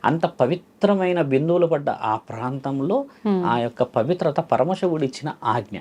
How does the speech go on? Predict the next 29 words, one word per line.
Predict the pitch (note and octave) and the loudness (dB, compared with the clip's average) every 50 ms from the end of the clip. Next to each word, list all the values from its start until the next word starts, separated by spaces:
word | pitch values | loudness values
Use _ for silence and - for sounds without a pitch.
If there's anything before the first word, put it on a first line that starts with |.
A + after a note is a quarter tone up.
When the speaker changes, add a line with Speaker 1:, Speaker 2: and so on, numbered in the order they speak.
| - _ _ _ _ _ - G#3+ G3 F#3+ | -14 _ _ _ _ _ -12 -10 -10 -10
Speaker 2:
ఓకే, | F3 - - F3+ F3+ | -8 -6 -2 0 2
Speaker 1:
ఇదొక | G3 B3+ B3 B3+ | 4 4 4 4
Speaker 2:
ఓకే. | G#3 | 2
Speaker 1:
వివరణ | F#3+ F#3 F#3+ F#3 F3+ E3+ | 4 2 2 2 0 -4
ఉంటే, | C3+ A2+ G#2 G#2 - | -4 -6 -8 -10 -14
Speaker 2:
ఆహా. | - G2+ - - D3+ D3+ | -14 -14 -8 -4 -2 -2
Speaker 1:
చరిత్రలో | F#3+ F#3+ - F3 C#3 G#2 G#2+ D#3 A3 - - - - - _ _ _ - - | -2 -2 -2 -2 0 0 0 -2 -4 -6 -12 -20 -20 -20 _ _ _ -8 -4
ఈ | C#3+ D3 D3 D3 D3 C#3+ C#3 C3 B2 C#3 | 0 0 2 2 2 0 0 0 2 2
గరుడ | C#3 D#3 F#3+ | 2 2 2
వాహనుడు | A#3+ A#3+ A3+ G#3+ G#3 F#3+ F#3+ F3 D#3+ D#3+ | 2 2 2 2 0 0 -2 -2 -2 0
గరుత్మంతుడు | A#2 B2+ C#3+ F3 - - F#3+ E3+ D3+ - A2 G#2 C#3+ F#3+ A#3 - | 0 0 0 0 -2 -4 -6 -6 -6 -6 -6 -4 -4 -6 -6 -6
Speaker 2:
మ్మ్. | A3 G3+ F#3 | -6 -4 0
Speaker 1:
ఆ | C#3 C#3+ | 2 2
అమృత | C#3 C#3 D#3+ F#3+ A#3 A3+ A3+ A3 G#3 G3 F#3+ F3+ D#3 | 2 2 0 0 0 2 2 4 4 4 2 2 0
భాండాన్ని, | A#2 A#2+ B2+ D3+ E3+ F#3 F3+ D#3+ C3 A#2 | -2 -4 -4 -2 -2 0 0 -2 -2 -4
అంటే | A2+ A#2+ D#3 | -4 -2 0
ఆ | D3+ D3 C3 | 0 0 0
కలశాన్ని | - C#3+ C3 E3+ E3 - G3 F#3 E3 | 2 2 2 2 0 -2 -4 -4 -4
తీసుకెళ్తూ | - - E3 E3 - - E3+ E3 E3+ | -4 -6 -6 -4 0 -2 0 0 -2
తీసుకెళ్తూ | D#3 D#3 D3+ D3 - - C#3+ C3 B2+ C3 | -4 -4 -6 -6 -4 -4 -4 -2 -4 -6
కూడా | B2 C3 A2 G2+ G2+ F3 G3+ C4+ C4+ _ - | -8 -4 -2 0 2 2 0 0 -4 _ -4
Speaker 2:
మ్మ్. | G#3+ G3+ F#3+ F3 E3+ E3+ - | -2 -2 -2 -4 -6 -4 0
Speaker 1:
ఆ | C3+ B2+ B2+ B2+ B2 | 2 2 4 2 2
దారిలో | A2+ G#2+ A#2 B2+ D3 F#3 A3 G3+ D3+ D#3+ G3 | 0 0 2 2 4 4 2 2 2 0 0
నాలుగు | F#3+ E3 D#3+ E3+ F3+ F#3 F#3+ E3+ F3 E3+ D#3+ D3 | 2 2 2 2 2 2 0 0 0 0 0 0
అమృతపు | A#2+ C3 C#3 E3 F#3+ G#3+ G#3 A3+ G#3 G3 | -2 -4 -4 -2 -2 -2 0 0 0 0
బిందువులు | E3 D#3 E3 F3+ F3+ F#3 F3+ D#3 | 0 0 0 2 4 2 2 2
పడ్డాయని | C#3 D3 D3 C#3+ D#3 E3 D#3+ D#3 D3+ C#3+ | 0 0 0 0 0 0 0 -4 -4 -2
కూడా | C#3 D3+ G#3+ D4 E4 | 0 2 2 0 0